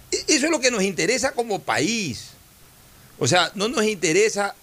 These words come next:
en un momento determinado impulsar, impulsar la, la, eh, el, eh, la solución a los problemas, sino, eh, quedarnos atascados en el chismerío.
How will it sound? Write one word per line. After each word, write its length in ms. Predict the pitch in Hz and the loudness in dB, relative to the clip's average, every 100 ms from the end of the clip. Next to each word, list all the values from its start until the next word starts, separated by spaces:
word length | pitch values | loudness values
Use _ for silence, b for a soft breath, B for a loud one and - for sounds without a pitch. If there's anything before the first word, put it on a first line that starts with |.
| - - | -20 -12
en 100 | 139 | -6
un 120 | 151 196 | -4 -4
momento 280 | 190 196 | -4 -2
determinado 680 | 190 170 151 139 160 175 180 - | -4 -2 -4 -2 0 0 -4 -6
impulsar, 760 | 135 127 120 110 - 165 165 151 - - - - - - - | -8 -6 -6 -6 -2 0 0 -4 -16 -20 -20 -20 -20 -18 -4
impulsar 680 | 123 123 120 110 151 170 160 | -2 0 -2 0 2 0 -2
la, 260 | 139 123 117 | -2 0 0
la, 220 | 113 117 110 | -2 -4 -2
eh, 160 | 113 110 | -4 -2
el, 500 | 110 104 95 90 87 | -2 -4 -6 -8 -8
eh, 120 | 85 - | -8 -2
la 160 | 131 | 0
solución 500 | 123 151 135 - 202 | 2 0 -2 -2 -2
a 60 | 175 | -2
los 100 | 139 | -4
problemas, 480 | 127 139 175 143 123 | -4 -2 0 -2 -6
sino, 460 | 117 131 165 147 - - - b b b | -6 -6 -4 -6 -8 -20 -20 b b b
eh, 320 | - 107 - - - | -4 -4 -4 -12 -2
quedarnos 680 | 139 147 175 214 208 180 - - - - | 2 4 4 2 -4 -12 -14 -20 -20 -4
atascados 880 | 151 151 135 - - 180 196 190 - | -4 -2 -6 -6 0 2 2 -2 -8
en 140 | - 127 | -8 -6
el 100 | 120 | -6
chismerío. 560 | 123 107 120 180 147 | -6 -4 -2 -2 -4